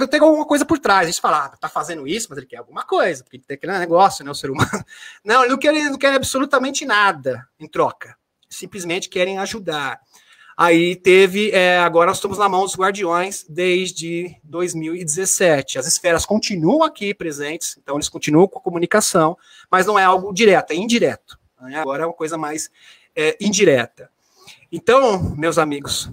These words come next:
voltando sobre o serviço secreto espacial, existem várias tecnologias, máquinas replicadoras. Eu tava vendo agora também uma tecnologia incrível que é sobre a vibração. A vibra-,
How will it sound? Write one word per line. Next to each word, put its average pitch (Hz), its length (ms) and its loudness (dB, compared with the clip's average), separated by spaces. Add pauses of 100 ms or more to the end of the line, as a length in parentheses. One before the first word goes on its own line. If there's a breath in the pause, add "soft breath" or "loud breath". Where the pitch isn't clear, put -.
voltando 175 360 2
sobre 196 200 0
o 185 60 -4
serviço 170 460 -4
secreto 151 340 -2
espacial, 151 760 0 (540 soft breath)
existem 202 320 -6
várias 185 480 4
tecnologias, 147 880 -8 (640)
máquinas 220 480 2
replicadoras. 156 920 -2 (500)
Eu 135 80 -12
tava 220 280 4
vendo 202 180 0
agora 190 260 2
também 185 220 -8
uma 180 240 -4
tecnologia 170 500 -8
incrível 190 280 -10
que - 80 -2
é 190 40 -4
sobre 196 280 -2
a 196 180 -2 (160)
vibração. 165 1120 -4 (800)
A 147 100 0
vibra-, 190 360 -2